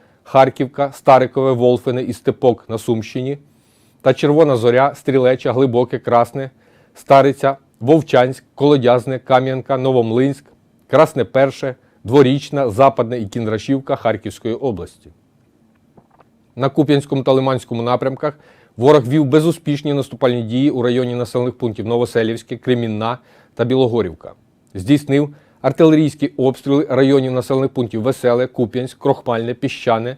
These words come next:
та Берестове Харківської області та Новоселівське, Невське, Білогорівка, Сіверськ і Спірне на Луганщині. На Бахмутському напрямку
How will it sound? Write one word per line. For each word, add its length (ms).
та 100
Берестове 500
Харківської 600
області 500
та 120
Новоселівське, 720
Невське, 480
Білогорівка, 800
Сіверськ 520
і 80
Спірне 580
на 100
Луганщині. 560
На 140
Бахмутському 520
напрямку 560